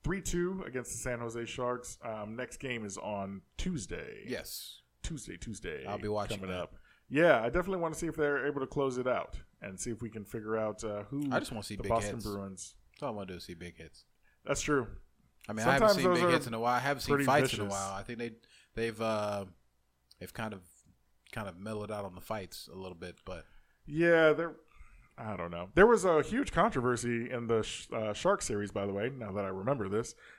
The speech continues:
Speaker 1: Um, the Sharks, <laughs> I wasn't really planning on getting into it, but
Speaker 2: Let's get into it.
Speaker 1: Yeah, the, uh, Sharks were robbed.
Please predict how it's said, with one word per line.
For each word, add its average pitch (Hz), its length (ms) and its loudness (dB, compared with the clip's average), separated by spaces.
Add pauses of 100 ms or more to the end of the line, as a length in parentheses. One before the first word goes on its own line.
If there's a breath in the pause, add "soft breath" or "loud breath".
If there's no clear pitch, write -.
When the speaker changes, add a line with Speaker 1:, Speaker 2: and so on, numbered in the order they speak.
(100)
Speaker 1:
Um, 131 720 6 (320 soft breath)
the 127 60 -8
Sharks, 175 640 4
<laughs> 147 60 0
I 120 60 2
wasn't 113 300 0
really 107 160 0
planning 110 320 0
on 101 100 -4
getting 104 200 0
into 107 260 0
it, 104 180 -2
but 113 100 4
Speaker 2:
Let's 247 140 2
get 330 160 2
into 392 360 8
it. - 140 -10
Speaker 1:
Yeah, 123 560 2
the, 143 400 0
uh, 143 380 8
Sharks 190 560 4
were 139 500 4
robbed. 104 680 0